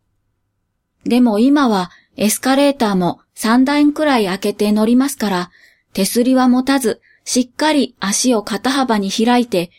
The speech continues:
踏ん張って立ちます。ちょっと意識をしたら、意外と無意識に、「あ、私こんなことしてるんだ」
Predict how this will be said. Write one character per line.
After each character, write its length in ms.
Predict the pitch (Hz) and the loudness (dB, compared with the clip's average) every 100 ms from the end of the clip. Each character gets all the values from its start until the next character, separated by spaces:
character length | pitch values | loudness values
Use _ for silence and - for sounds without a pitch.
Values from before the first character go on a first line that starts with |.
| _ - | _ -2
踏 140 | 262 | 0
ん 80 | 277 | 2
張 100 | 311 | -2
っ 80 | - | -4
て 140 | 208 | -6
立 200 | 185 196 | -4 -6
ち 140 | - | -4
ま 140 | 208 226 | -4 -4
す。 200 | - - _ _ _ _ _ _ _ _ _ _ _ _ _ _ _ _ _ _ _ _ _ _ _ _ _ _ _ | -8 -20 _ _ _ _ _ _ _ _ _ _ _ _ _ _ _ _ _ _ _ _ _ _ _ _ _ _ _
ち 120 | - | -4
ょ 40 | 277 | -4
っ 100 | - | -4
と 140 | - 294 | -2 -2
意 100 | 294 | -2
識 280 | - 269 | -4 0
を 100 | 254 | 0
し 100 | 240 | 0
た 140 | - 226 | 0 0
ら、 220 | 202 190 _ _ _ | -2 -6 _ _ _
意 160 | - 240 | -2 0
外 260 | 277 339 339 | 0 -2 -4
と 340 | 330 339 339 | -2 -2 0
無 200 | 254 262 | 2 2
意 60 | 302 | 0
識 320 | 311 285 226 | -4 -2 -2
に、 240 | 196 175 _ _ - | -2 -6 _ _ -4
「あ、 320 | 226 233 _ _ - | -2 -2 _ _ -10
私 540 | 185 262 269 262 262 | -4 -4 -2 -2 -4
こ 220 | - 208 | -4 0
ん 40 | 240 | 0
な 120 | 285 | 0
こ 120 | 349 | -2
と 120 | 370 | -6
し 100 | - | -4
て 100 | 285 | -2
る 140 | 294 294 | 0 2
ん 80 | |
だ」 260 | 262 220 | 2 0